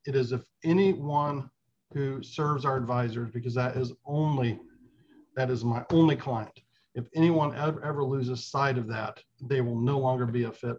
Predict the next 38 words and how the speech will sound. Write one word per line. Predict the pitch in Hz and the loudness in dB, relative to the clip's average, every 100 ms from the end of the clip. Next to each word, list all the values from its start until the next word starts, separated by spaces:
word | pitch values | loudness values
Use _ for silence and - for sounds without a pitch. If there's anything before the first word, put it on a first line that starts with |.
| - | -8
for | 117 | -6
our | 107 | -6
organization, | 107 107 104 110 110 - 107 | -6 -10 -12 -10 -10 -10 -12
because | 110 120 107 | -12 -10 -10
that, | 113 110 - _ _ _ - _ | -10 -10 -12 _ _ _ -20 _
you | 110 | -10
know, | 107 | -4
that, | 113 117 - | -4 -4 -2
that | 123 123 | 0 4
is | 135 131 | 4 4
our | 120 | 0
special | - 123 117 | 0 -2 -2
sauce. | 113 131 117 117 - | -4 -2 -2 -2 -4
And | 117 | -6
the | |
special | 104 135 123 127 | -4 -2 -2 -2
sauce | 117 135 131 123 | -2 0 0 0
is | 120 113 - _ _ _ - | -4 -4 -8 _ _ _ -4
when | 131 | -2
someone | 120 160 139 120 | 4 4 6 4
calls, | 147 139 123 120 - _ _ _ | 4 4 4 0 -6 _ _ _
I, | 123 127 123 | -10 -8 -8
I | 113 | -2
answer | 131 135 127 127 | -2 -2 -4 -6
their | 117 | -4
calls | - 135 123 120 | -2 0 0 2
and | 120 | 2
I, | 113 113 - | 0 -2 -2
you | |
know, | 123 117 | 0 0
I | 117 | -2
get | 113 117 | -2 -2
back | - 127 - | 2 2 2
to | 131 | -2
them | 127 120 | 2 2
on | |
a | 117 | 0
timely | 127 127 120 | -2 -2 -2